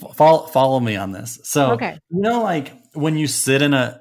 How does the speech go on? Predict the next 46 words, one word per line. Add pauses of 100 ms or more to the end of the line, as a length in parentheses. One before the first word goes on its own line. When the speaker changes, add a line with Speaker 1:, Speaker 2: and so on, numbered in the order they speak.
Speaker 1:
when
you
sit
in
a
position
for
too
long
and,
like, (960)
you
know,
I
don't
know,
like,
your
muscles
get
tight
or
whatever.
Speaker 2:
Yeah.
Speaker 1:
I
don't
know
how
to
describe
it,
but,
you
know,
Speaker 2:
Maybe
Speaker 1:
like,
Speaker 2:
I
Speaker 1:
you're
Speaker 2:
have
lock
shoulder.
I
went
to
the
mas-,